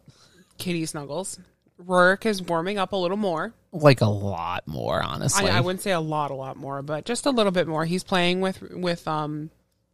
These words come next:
Speaker 1: our Dalmatian.
Speaker 2: Yeah.
Speaker 1: I'm not gonna say his name.
Speaker 2: It's adorable.
Speaker 1: But yeah.
Speaker 2: He actually lets me, like, I do this thing now where I pick him up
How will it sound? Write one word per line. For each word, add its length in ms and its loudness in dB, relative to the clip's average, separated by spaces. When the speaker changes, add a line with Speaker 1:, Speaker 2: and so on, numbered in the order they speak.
Speaker 1:
our 140 4
Dalmatian. 720 -2
Speaker 2:
Yeah. 200 -4
Speaker 1:
I'm 120 -20
not 100 -12
gonna 100 -10
say 140 -16
his 80 -16
name. 220 -16
Speaker 2:
It's 160 2
adorable. 460 4
Speaker 1:
But 120 0
yeah. 200 0
Speaker 2:
He 340 4
actually 500 4
lets 360 2
me, 400 2
like, 480 -8
I 60 0
do 100 2
this 140 2
thing 160 4
now 180 4
where 140 0
I 100 2
pick 240 -4
him 100 -4
up 300 -4